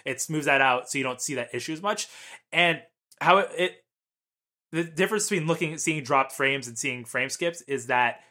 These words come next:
things kinda clip in and out when it, the frame skips,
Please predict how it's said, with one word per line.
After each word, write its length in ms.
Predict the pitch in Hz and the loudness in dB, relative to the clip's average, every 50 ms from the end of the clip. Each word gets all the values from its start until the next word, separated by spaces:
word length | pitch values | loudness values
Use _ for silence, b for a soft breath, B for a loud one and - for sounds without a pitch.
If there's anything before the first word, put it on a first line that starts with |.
| b _ - | b _ 0
things 320 | - 165 160 170 165 - | 2 2 4 2 0 -4
kinda 340 | - - 165 170 143 113 113 | -2 -2 0 0 0 0 -4
clip 320 | - - - 151 143 - | -4 -4 -4 -4 -2 -2
in 120 | 151 147 139 | -4 -4 -2
and 100 | 139 131 | 0 2
out 300 | 127 135 156 151 - 131 | 2 2 2 0 -2 -4
when 260 | 135 131 123 120 123 - | -4 -4 -4 -6 -10 -8
it, 240 | 131 123 120 - - | -8 -8 -8 -10 -12
the 80 | 120 | -14
frame 240 | - - 135 135 139 | -6 -4 -4 -4 -4
skips, 340 | - - 180 180 175 - - | -4 -4 -4 -4 -6 -8 -10